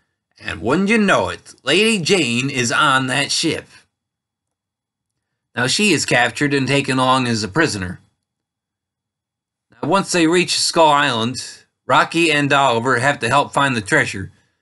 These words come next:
before Captain Kidd double-crosses both them and Captain Bonnie. Can they escape his clutches and still end up with the treasure?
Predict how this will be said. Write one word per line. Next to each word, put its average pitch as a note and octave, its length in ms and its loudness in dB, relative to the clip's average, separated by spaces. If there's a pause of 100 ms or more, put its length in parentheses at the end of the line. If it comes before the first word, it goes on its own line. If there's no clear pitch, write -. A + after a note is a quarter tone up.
(220)
before D3 340 0
Captain D3 420 0
Kidd C#3+ 220 0
double-crosses B2+ 800 0
both C3+ 320 2
them C3 480 0
and C3 340 0
Captain C3 400 0
Bonnie. G2 440 -2 (1200)
Can C3+ 200 -6
they D3+ 160 4
escape D3 400 0
his D#3 200 0
clutches C#3+ 500 0
and D3 340 0
still D3 280 2
end D3 140 2
up D3+ 140 0
with C3+ 160 -6
the B2 80 -6
treasure? C#3 520 0